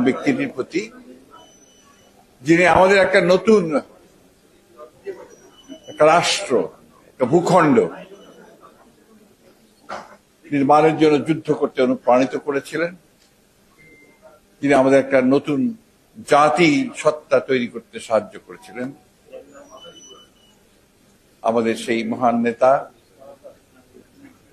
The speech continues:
বাংলাদেশ জাতীয়তাবাদী দলের প্রতিষ্ঠাতা,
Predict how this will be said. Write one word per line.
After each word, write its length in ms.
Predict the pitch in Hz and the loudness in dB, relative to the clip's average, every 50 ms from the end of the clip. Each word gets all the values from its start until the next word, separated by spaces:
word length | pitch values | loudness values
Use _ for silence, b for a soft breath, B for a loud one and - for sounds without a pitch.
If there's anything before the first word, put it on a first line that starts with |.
| - - | -8 -4
বাংলাদেশ 400 | 123 120 120 117 113 113 117 110 - - _ | -2 -2 -2 -2 -4 -4 -6 -6 -8 -12 _
জাতীয়তাবাদী 640 | - 120 123 120 - 135 123 - 127 120 120 117 117 | 2 2 2 2 0 -4 -2 0 2 2 2 2 2
দলের 260 | 110 117 113 110 110 107 | 2 2 2 2 2 -4
প্রতিষ্ঠাতা, 680 | - - 110 - 143 - - - 147 139 - 156 | -6 -10 -14 -14 -14 -14 -4 -2 -2 0 2 0